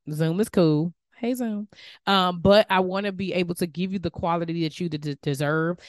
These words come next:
I wanna make sure the lighting is right. I probably need a new microphone, all of that different stuff. Um, and I wanna be able to create new content, more content, and reach more people. And I need your help in doing that. So again, if you find this podcast valuable,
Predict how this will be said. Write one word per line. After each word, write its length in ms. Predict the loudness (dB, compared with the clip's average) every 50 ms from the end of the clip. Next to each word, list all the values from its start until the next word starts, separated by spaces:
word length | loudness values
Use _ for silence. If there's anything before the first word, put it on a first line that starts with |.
| -16 -10
I 140 | -8 -6 -6
wanna 240 | -4 -4 -6 -6 -6
make 140 | -6 -6 -4
sure 120 | -4 -2
the 120 | -2 -2
lighting 400 | 0 0 2 2 2 0 0 -2
is 120 | -2 -2 -2
right. 400 | 0 0 2 2 2 0 0 -2
I 200 | -2 -4 -4 -6 -8 _ _
probably 280 | 0 0 0 2 0 -2
need 180 | -2 -2 -4 -2
a 40 |
new 140 | -4 -4 -4
microphone, 600 | -2 -2 -2 -2 -2 -2 0 0 2 2 0 -2
all 220 | 0 0 0 2 2
of 80 | 0 0
that 180 | 0 0 0
different 300 | -2 -4 -4 -4 -8 -6
stuff. 280 | -4 -4 -2 -2 -4 -6 -10 -18 -20 -20 -8 -2
Um, 220 | 0 2 2 2 2
and 140 | 2 2 2
I 60 | 0
wanna 280 | 0 0 0 2 2 0
be 220 | 0 -2 -6 -4
able 300 | -2 -2 0 0 0 -2
to 420 | -4 -4 -6 -4 -2 -2 -2 -4 -6
create 440 | -6 -4 -2 0 0 0 -2 -2 -4
new 260 | -4 -2 0 0 0
content, 580 | -2 -2 -4 -2 -4 -4 -2 -2 -2 -2 -2 -4
more 300 | -4 -4 -2 -2 -2 -2
content, 540 | -2 -2 -2 -2 -2 -4 -4 -6 -6 -6 -6
and 180 | -10 -8 -8
reach 220 | -8 -8 -8 -6 -4
more 160 | -4 -4 -2
people. 420 | 0 -2 -2 2 2 2 2 2 0 -8 -20 -10 -4
And 140 | -2 -2 0
I 80 | 0 -2
need 260 | -2 -4 -4 -4 -4
your 120 | -2 -2
help 240 | 0 -2 -2 -2 -2
in 80 | -4 -4
doing 180 | -2 -2 -4 -4
that. 120 | -6 -8 -6
So 300 | -2 0 2 2 2 2
again, 440 | 0 0 0 0 -2 -4 -4 -4 -4
if 240 | -6 -8 -8 _ -12
you 80 | -18 -10 _
find 320 | -2 -2 0 0 0 0 -2
this 100 | -2 0
podcast 460 | 0 0 0 0 0 -2 -4 -2 -2
valuable, 520 | -2 0 0 0 -2 -2 -4 -4 -4 -6